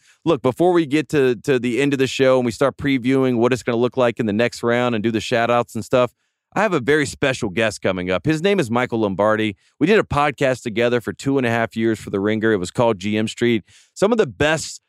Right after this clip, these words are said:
formative moments of my career. He helped with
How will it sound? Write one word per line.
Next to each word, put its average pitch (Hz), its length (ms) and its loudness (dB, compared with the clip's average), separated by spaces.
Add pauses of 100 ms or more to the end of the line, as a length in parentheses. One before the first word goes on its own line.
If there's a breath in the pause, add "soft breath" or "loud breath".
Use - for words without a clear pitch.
(160)
formative 156 580 2
moments 127 480 -2
of 104 80 -4
my 107 160 0
career. 127 540 0
He 117 200 -2
helped 131 340 -2
with 113 260 -2